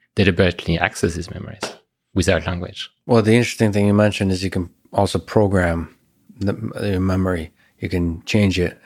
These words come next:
Speaker 2: probably with language.
Speaker 1: Yeah, using language, yes.
Speaker 2: Well, let me ask you a Chomsky question, which is like,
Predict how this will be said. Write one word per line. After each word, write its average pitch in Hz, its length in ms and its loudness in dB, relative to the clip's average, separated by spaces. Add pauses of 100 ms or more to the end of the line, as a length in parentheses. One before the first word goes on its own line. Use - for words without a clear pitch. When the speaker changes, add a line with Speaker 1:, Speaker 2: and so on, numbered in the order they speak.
(120)
Speaker 2:
probably 98 420 2
with 98 240 0
language. 92 680 0
Speaker 1:
Yeah, 104 100 2
using 104 340 2
language, 98 420 -2 (100)
yes. 104 280 -8 (300)
Speaker 2:
Well, 113 240 2 (720)
let 123 80 4
me 123 80 6
ask 113 180 2
you 110 60 4
a 95 40 0
Chomsky 104 540 0
question, 92 640 -4
which 104 180 -6
is 98 160 0
like, 92 520 -2